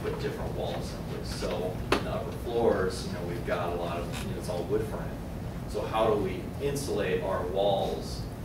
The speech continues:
enough to meet the energy code? And, you know, similar down in the retail level, if we've got a concrete wall, you know, you can't just have a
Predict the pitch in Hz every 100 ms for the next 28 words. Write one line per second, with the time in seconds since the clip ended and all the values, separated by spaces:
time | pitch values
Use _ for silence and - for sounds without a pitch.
0 | - 190 101 98 - - - - - -
1 | - - 190 - - - - - - -
2 | - - - - - - - - - -
3 | - - - - - - - - - -
4 | - - 131 113 107 104 95 92 90 87
5 | 101 - - - - - - - - -
6 | - - 101 - 98 90 87 - 95 95
7 | 90 92 95 98 95 92 - - - -
8 | - - - - - - - - - -
9 | 113 - - - 98 95 92 87